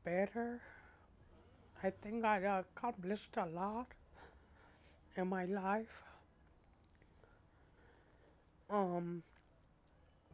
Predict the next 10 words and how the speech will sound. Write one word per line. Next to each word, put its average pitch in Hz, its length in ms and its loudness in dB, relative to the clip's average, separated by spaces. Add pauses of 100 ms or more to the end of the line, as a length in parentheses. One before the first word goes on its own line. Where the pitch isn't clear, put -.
there's 208 220 2
no 208 440 0
abusive, 185 840 0 (100)
no 190 320 4 (160)
drugs, 190 560 -2 (1400)
no 190 180 4
alcohol 202 720 4
in 226 80 0
my 208 200 2
house. 208 480 -4